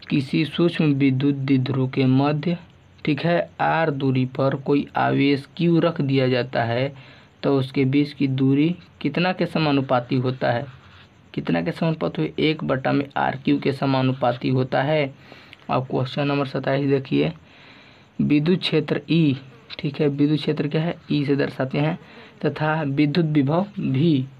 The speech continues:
के बीच संबंध क्या होगा?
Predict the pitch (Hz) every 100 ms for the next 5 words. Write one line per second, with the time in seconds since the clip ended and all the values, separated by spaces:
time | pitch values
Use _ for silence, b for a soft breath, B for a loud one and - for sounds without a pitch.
0 | b b _ - 147 135 151 165 - 147
1 | 143 143 160 170 - - - - 165 135
2 | 127 131